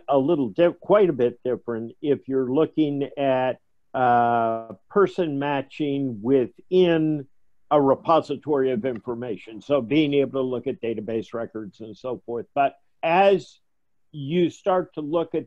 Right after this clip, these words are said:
the issues that we're trying to resolve in the Let's Get Technical, specifically cross-domain,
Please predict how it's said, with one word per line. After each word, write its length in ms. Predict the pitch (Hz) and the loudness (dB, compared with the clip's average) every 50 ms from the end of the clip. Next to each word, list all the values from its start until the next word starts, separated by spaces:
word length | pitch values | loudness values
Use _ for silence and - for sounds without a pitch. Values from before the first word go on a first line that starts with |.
| _ | _
the 240 | 156 147 139 139 - | -2 -2 -2 -2 0
issues 520 | - 185 185 185 - 190 170 151 135 - - | 2 2 2 2 0 -2 -2 -2 -2 -4 -2
that 180 | 147 135 131 127 131 | -2 -2 -2 -2 -6
we're 420 | 135 151 190 240 269 254 233 - | -8 -6 -6 -6 -6 -8 -10 -12
trying 360 | - - 185 165 147 147 143 135 | -10 -6 -4 -4 -4 -4 -6 -6
to 80 | 139 | -6
resolve 720 | 123 123 127 120 110 101 120 127 117 110 107 104 107 110 110 _ _ _ _ _ - | -6 -4 -4 -4 -4 -6 -6 -4 -2 -2 -2 -2 -4 -4 -6 _ _ _ _ _ -4
in 280 | 143 143 143 139 139 135 | 0 0 0 0 0 0
the 200 | 139 139 135 127 | 0 -2 -2 -2
Let's 340 | 127 131 165 160 - - | 0 0 0 0 0 -2
Get 240 | - - 147 131 - | -6 -4 -4 -4 -6
Technical, 640 | - 165 170 - - 139 135 - - 139 135 127 127 | -6 -8 -8 -8 -8 -8 -6 -4 -2 -2 -2 -2 -4
specifically 920 | - _ _ - 139 135 - 165 156 139 - 139 - 139 135 135 123 120 _ | -6 _ _ -4 -4 -2 0 0 -2 0 -2 -6 -6 -4 -4 -4 -4 -4 _
cross-domain, 1700 | _ - - - 175 175 170 165 151 - - - - _ - 147 139 127 127 127 135 160 208 190 147 131 120 110 113 113 113 117 120 | _ -10 -6 -2 -2 -2 -2 -4 -6 -10 -18 -20 -12 _ -2 0 0 0 -2 -4 -6 -6 -4 -4 -4 -4 -6 -6 -8 -10 -10 -12 -14